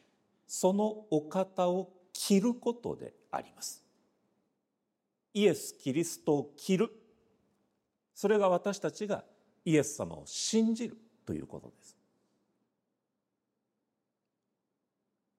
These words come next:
たとえ私たちが本当に暗闇で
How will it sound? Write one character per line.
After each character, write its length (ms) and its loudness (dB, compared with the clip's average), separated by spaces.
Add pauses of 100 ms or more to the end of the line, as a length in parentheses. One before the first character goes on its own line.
(140)
た 100 -4
と 120 0
え 80 4
私 380 -2
た 120 -6
ち 120 -10
が 100 0
本 280 -6
当 260 -4
に 180 -6 (2000)
暗 280 4
闇 360 0
で 200 -8